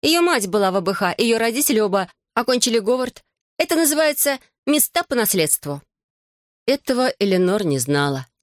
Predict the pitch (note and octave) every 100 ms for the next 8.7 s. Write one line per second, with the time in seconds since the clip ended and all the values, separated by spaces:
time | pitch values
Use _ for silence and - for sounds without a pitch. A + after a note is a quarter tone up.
0 | _ E3+ E3+ D#3+ F3 F#3 - F3+ D#3+ D#3+
1 | D3+ D3+ C#3+ D3 D#3 C#3+ C3+ C3+ - C3+
2 | - _ _ _ F3 E3+ D3 C#3 D3+ C#3+
3 | E3+ F#3 E3+ D3 C#3+ - F#3+ C#3 C3 -
4 | C3+ - C#3 C#3 D3 D#3+ - B2+ C3 _
5 | _ - - D3 - C3 - - C#3 C3
6 | - D3+ D3 C3 C3+ - _ _ _ _
7 | _ E3+ F3 F3 D#3+ D#3+ F3+ - F#3+ D#3+
8 | D#3 D3+ D3 D3 C#3 C#3 C#3